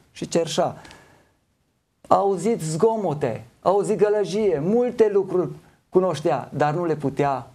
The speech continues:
înțelege pe deplin. Și e foarte greu să spui unui orb, „Să vezi”, pentru că nu știe ce e aia unui orb din naștere. Ă, cum l-ai spune cuiva,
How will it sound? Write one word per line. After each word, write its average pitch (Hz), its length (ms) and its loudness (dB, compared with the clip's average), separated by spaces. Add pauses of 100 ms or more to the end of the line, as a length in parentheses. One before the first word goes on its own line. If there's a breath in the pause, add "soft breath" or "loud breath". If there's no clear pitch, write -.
(260)
înțelege 127 600 -2
pe 131 120 -2
deplin. 123 420 -4 (220 soft breath)
Și - 120 -2
e - 40 6
foarte - 320 0
greu 190 260 2
să 151 120 -4
spui 151 240 0
unui 151 260 2
orb, 160 280 0 (500 loud breath)
„Să - 200 -2
vezi”, 156 420 -2 (1040)
pentru 240 280 0
că 233 140 2
nu 254 160 -2
știe 240 260 -2
ce 233 200 -2
e 233 140 0
aia 120 360 -2
unui 151 240 0
orb 170 260 0 (140)
din 165 240 -2
naștere. 131 520 -2 (1000)
Ă, - 260 -2 (1500)
cum 226 200 2
l-ai 214 160 2
spune 202 300 -2
cuiva, 190 600 0